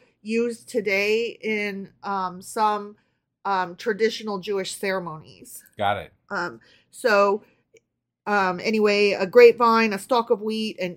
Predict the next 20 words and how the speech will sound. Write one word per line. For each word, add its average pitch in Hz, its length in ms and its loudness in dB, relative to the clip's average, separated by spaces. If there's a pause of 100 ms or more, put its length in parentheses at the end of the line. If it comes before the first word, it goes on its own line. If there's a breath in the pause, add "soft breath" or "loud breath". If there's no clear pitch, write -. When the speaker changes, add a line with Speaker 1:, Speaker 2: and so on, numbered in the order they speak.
Speaker 1:
etrog, 226 720 -2
or 262 300 10
the 247 120 0
etrog 233 920 0
tree's 233 600 -8 (120)
allegedly 214 880 -2
tasty 226 540 -12
bark, 196 600 -6 (600)
as 220 200 0
the 220 100 2
description 214 640 -2
in 185 160 -6
Genesis 214 680 -4
chapter 190 340 -8
three, 190 220 -6
verse 175 260 -6
six, 247 420 -4 (400)
matches 220 800 0 (320)
the 214 200 -6
etrog 208 580 -6